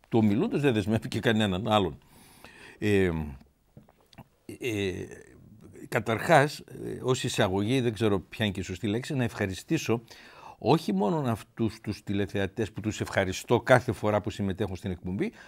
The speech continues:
αλλά και εκείνους οι οποίοι τηλεφωνούν στο γραφείο.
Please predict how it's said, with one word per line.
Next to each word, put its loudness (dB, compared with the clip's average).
αλλά 2
και -2
εκείνους -2
οι 2
οποίοι 0
τηλεφωνούν -2
στο -6
γραφείο. 2